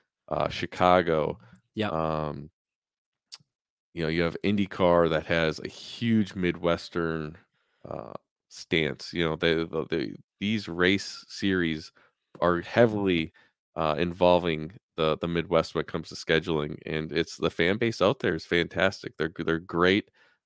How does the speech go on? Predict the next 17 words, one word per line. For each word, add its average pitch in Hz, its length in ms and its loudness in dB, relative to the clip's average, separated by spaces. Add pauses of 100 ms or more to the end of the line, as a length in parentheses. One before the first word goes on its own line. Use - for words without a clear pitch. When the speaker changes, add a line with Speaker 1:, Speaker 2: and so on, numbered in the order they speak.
(120)
Speaker 1:
Uh, 78 200 4
they 76 120 2
love 90 340 6
to - 80 -2
party. 95 360 4
You 90 160 0
look 92 140 -2
at 85 140 4
Road 90 180 4
America, 90 440 0
what 82 160 0
a 80 60 0
great, 87 460 0
great 87 260 0
fan 87 240 0
base 85 260 0
i-, 62 60 -6